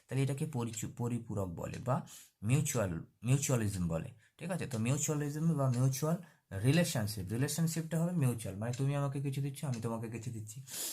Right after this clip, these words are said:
ঠিক আছে? অথবা অ্যাকশন হতে পারে এমন কোনো কাজ বা এমন কোনো কিছু বিষয়, এমন কোনো কাজ বা এমন কোনো বিষয় যেটা তুমি আমাকে করাচ্ছ বা আমি তোমাকে করছি, অর্থাৎ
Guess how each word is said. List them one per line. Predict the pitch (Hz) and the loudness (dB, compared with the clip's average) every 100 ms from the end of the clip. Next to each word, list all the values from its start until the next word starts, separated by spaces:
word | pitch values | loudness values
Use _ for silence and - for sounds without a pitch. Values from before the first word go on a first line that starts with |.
| - | -8
ঠিক | - 165 | -6 -6
আছে? | 170 - | -4 -2
অথবা | 127 151 | -2 2
অ্যাকশন | 135 131 - 151 | 2 2 0 -2
হতে | 139 | -2
পারে | 139 135 | 0 2
এমন | 127 131 | 2 2
কোনো | 139 135 | 2 0
কাজ | 120 117 127 - | 0 -2 -2 -2
বা | |
এমন | 117 120 | -2 -2
কোনো | 123 131 | 0 0
কিছু | 131 131 | 0 -2
বিষয়, | 113 117 139 151 - - - - - _ - _ _ _ _ - - - _ _ - _ - - 311 - - - - - 143 - _ - - _ _ _ - _ - - | -2 -2 -4 -6 -12 -20 -20 -20 -20 _ -20 _ _ _ _ -20 -20 -20 _ _ -20 _ -2 0 0 -4 -2 0 0 0 -4 -10 _ -20 -20 _ _ _ -20 _ -20 -6
এমন | 123 123 | -4 -2
কোনো | 139 | -2
কাজ | 135 120 123 | -2 -2 0
বা | 139 | 0
এমন | 123 127 | 0 0
কোনো | 139 | 0
বিষয় | 123 120 160 | 0 -2 -2
যেটা | 139 135 | -2 -2
তুমি | 131 127 | -2 0
আমাকে | 147 147 147 | 0 -2 -4
করাচ্ছ | 147 151 156 339 - _ - | -4 -4 -4 -8 -10 _ -2
বা | 165 | 2
আমি | 143 | 2
তোমাকে | 123 110 110 | 2 0 0
করছি, | - 113 - - - - - | 0 -4 -4 -10 -14 -20 -12
অর্থাৎ | - 104 196 - | -12 -4 -4 -4